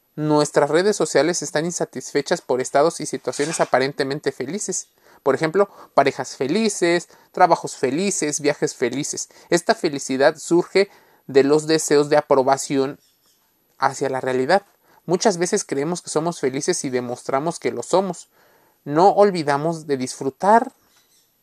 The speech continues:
pero empezamos a disfrutar por lo que dice el otro. Una trampa muy común es creer que se requiere tener para ser feliz. O sea,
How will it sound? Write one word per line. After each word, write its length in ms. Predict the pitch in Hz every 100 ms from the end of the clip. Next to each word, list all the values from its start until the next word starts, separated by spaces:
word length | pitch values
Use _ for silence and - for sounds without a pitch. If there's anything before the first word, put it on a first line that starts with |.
| _ _ _ -
pero 380 | 185 196 208 - _ _ _
empezamos 420 | 143 135 147 180 202
a 80 |
disfrutar 540 | 170 143 139 135 160 185 - _ -
por 120 | 147
lo 160 | 139
que 140 | - 131
dice 260 | 127 -
el 140 | 147 147
otro. 260 | 202 196 - _ _ _ _ _ _ _ _
Una 200 | 240 320
trampa 320 | 302 294 285
muy 320 | 233 226 285
común 480 | 277 - 196 165 226 - _ _ _ _ _ _ _ _ _ _ -
es 200 | 160 165
creer 480 | - 151 147 185 214
que 140 | -
se 160 | - 165
requiere 640 | 143 131 - 156 196 208 _ _ _ _ _ _ _ _ _ _ _ _ _ _ _ _ _ _ _ _ _ _ _
tener 340 | - 143 165 - _ _ _ _ _ _ _ _ _
para 220 | - 127
ser 140 | - 127
feliz. 380 | - 123 - - _ _ _ - -
O 80 | 139
sea, 200 | 240